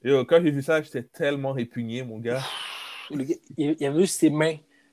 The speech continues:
Speaker 2: Euh, le gars avait juste ses, euh, comment s'appelle le, le, le petit kid, là, le, son
Speaker 1: Yui,
Speaker 2: nom,
Speaker 1: Yui.
Speaker 2: Yui, Yui. Il y avait juste les mains de sa femme qui restaient. Le corps était désintégré.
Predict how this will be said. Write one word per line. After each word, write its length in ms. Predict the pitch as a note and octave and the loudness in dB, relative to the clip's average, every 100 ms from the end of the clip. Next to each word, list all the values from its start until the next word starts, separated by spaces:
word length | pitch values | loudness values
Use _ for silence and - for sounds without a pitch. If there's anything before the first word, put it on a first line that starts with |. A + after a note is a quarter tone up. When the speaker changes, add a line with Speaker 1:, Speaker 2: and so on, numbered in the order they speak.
| _ _ C3+ | _ _ -2
Speaker 2:
Euh, 80 | |
le 160 | D#3 D#3 | 2 4
gars 200 | B2+ G3 | 6 6
avait 120 | D#3 | 6
juste 200 | D3 F3+ | -2 -2
ses, 200 | E3 C3+ | -2 -2
euh, 140 | C#3 C3+ | -2 -2
comment 180 | F#3+ | -4
s'appelle 280 | G#3+ A3+ G#3+ | -4 2 4
le, 100 | G3+ | 4
le, 180 | D#3+ D#3 | 2 -2
le 120 | D#3 | -4
petit 120 | D3+ - | -6 -8
kid, 220 | G#3 F#3+ | -10 -2
là, 140 | G3+ | 0
le, 320 | F#3 C3+ C3+ B2 _ B2+ A#2 A#2 | 0 0 -2 -6 _ -10 -6 -4
son 140 | C3 | -2
Speaker 1:
Yui, 20 | |
Speaker 2:
nom, 120 | A2 G#2+ | 0 -2
Speaker 1:
Yui. 400 | C#3+ E3 E3+ C#3+ | -6 -6 -4 2
Speaker 2:
Yui, 280 | D#3 F3+ F3+ | 6 8 6
Yui. 400 | D3 E3+ F#3+ - _ _ | 4 4 4 2 _ _
Il 20 | |
y 40 | C#3+ | 2
avait 80 | G3 | 2
juste 100 | F#3+ | 4
les 120 | D#3 | 0
mains 240 | C#3 D#3+ | 2 2
de 40 | E3 | 0
sa 180 | - C3 | -2 -2
femme 300 | - D3+ C#3+ | 0 0 0
qui 140 | - A2 | -4 -4
restaient. 500 | A#2 - C#3+ D3 - - | -4 -2 0 0 -2 -6
Le 100 | A#2+ | -2
corps 160 | D#3+ | 2
était 160 | D3+ C#3 | 0 -2
désintégré. 800 | A2+ C3 C#3 D3+ B2+ A2 A2 | -4 0 0 0 -2 -4 -6